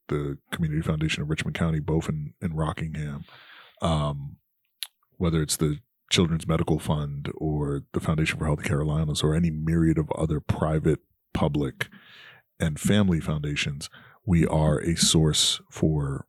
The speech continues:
resources, uh, financial resources for organizations. We also have the Nonprofit Center. So this is, um, a center where nonprofits that are looking to start a fund, create an endowment, et cetera, um, can do so through the foundation.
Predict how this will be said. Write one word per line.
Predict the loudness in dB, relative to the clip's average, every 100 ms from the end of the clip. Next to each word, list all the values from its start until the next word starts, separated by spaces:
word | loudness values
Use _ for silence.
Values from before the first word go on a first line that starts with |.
| 0
resources, | 2 2 2 0 -2 -6 -6 -10 -14 -20 -20 -20 -14
uh, | -2 0 0
financial | 0 2 2 0 -2
resources | 0 0 0 0 -2 -4
for | -2
organizations. | -4 -4 -8 -6 -6 -6 -10 -14 -18 -18 2
We | 6
also | 6 6
have | 2 4
the |
Nonprofit | 2 2 2 0 -2 -6
Center. | -4 -2 0 0 -2 -20 -20 -10
So | 0 4 4 4 0 -4
this | 0 2 4
is, | 4 2 0 -2
um, | 0 0 -2 -6 -12 _ -2
a |
center | 2 2 4 2
where | 2 0 -2
nonprofits | 0 -2 0 -2 -2 -2
that | -2
are | 2
looking | 0 0
to | -2
start | 0 2 0
a |
fund, | 0 2 4 2 -2 -14 _
create | -8 -6 0
an | 0
endowment, | 2 0 0 0 -4
et | -4
cetera, | -4 0 2 2 2 -8 -20 -16 -6
um, | -2 -2 -2 0
can | 0
do | 4 2
so | 4 4
through | 4 2
the | 2
foundation. | 2 2 0 -2 -6